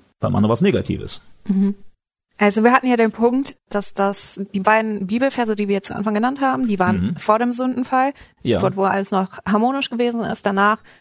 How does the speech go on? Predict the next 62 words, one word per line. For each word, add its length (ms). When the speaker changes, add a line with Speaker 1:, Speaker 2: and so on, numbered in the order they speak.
Speaker 2:
wird 140
ja 100
gesagt, 420
"Im 120
Schweiße 260
deines 260
Angesichts 520
sollst 240
du 20
da 400
deinen 180
Acker 220
Speaker 1:
Mhm. 60
Speaker 2:
bebauen 440
mit 100
Speaker 1:
Von 100
wegen 0
Speaker 2:
Dornen 220
Speaker 1:
Dornen 260
Speaker 2:
und 60
Speaker 1:
und 40
Speaker 2:
Disteln." 380
Speaker 1:
Disteln, 20
die 80
dann 120
Speaker 2:
Genau. 100
Speaker 1:
auf 60
dem 80
Acker 200
wachsen. 460
Speaker 2:
Genau, 360
richtig. 440
Aber 640
Gott 260
hat 120
ja 240
dann 380
dem 140
Mose 300
später 460
auch 340
Schutzvorrichtungen 760
irgendwie 300
gegeben. 520
Zum 140
Beispiel, 340
äh, 280
das 420
Beispiel 380
Speaker 1:
Mhm. 60
Speaker 2:
aus 200
fünfte 400
Mose 400
fünfundzwanzig, 600
Vers 260
vier. 540
Vielleicht 300
finde 220
ich 100
das 200
mal 160
eben. 240